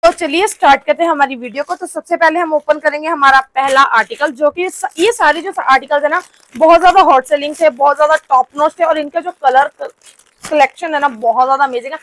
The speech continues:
मतलब इस फेस्टिव season के लिए पूरी festive vibe देने वाली है। तो जी हाँ, सबसे पहले ये बहुत ही प्यारा maroon color का मेरा, अम, कुर्ती set, जो कि बेहद ही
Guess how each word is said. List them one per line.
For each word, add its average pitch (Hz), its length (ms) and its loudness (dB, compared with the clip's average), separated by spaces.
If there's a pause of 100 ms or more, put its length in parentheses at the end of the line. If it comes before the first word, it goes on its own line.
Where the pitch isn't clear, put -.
(260)
मतलब 370 140 -2
इस 381 220 -6
फेस्टिव 320 400 -4
season 294 320 -8
के 311 160 -6
लिए 294 160 -6
पूरी 392 360 -6
festive 294 480 -8
vibe 233 220 -2
देने 254 200 -6
वाली 254 140 -4
है। 330 80 -4
तो - 380 -16
जी 226 180 -6
हाँ, 427 120 2
सबसे - 380 -6
पहले 302 340 -2
ये 339 160 -2
बहुत 277 680 2
ही 370 140 2
प्यारा 294 380 2
maroon 302 840 -4
color 269 360 2
का 277 300 2
मेरा, 240 340 0 (440)
अम, 254 440 4 (380)
कुर्ती 311 320 -4
set, 294 240 0
जो 269 200 -2
कि 311 120 -6
बेहद 269 720 -2
ही 285 300 -10